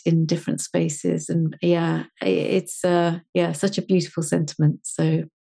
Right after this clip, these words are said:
so thank you. And then finally,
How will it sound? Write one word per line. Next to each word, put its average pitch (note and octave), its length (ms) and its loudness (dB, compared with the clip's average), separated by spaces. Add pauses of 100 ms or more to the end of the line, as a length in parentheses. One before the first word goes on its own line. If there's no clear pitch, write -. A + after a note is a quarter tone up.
(140)
so F3+ 200 0
thank F3+ 480 -2
you. E3 220 -6 (520)
And C#4 160 6
then D4+ 280 6 (340)
finally, B3+ 720 4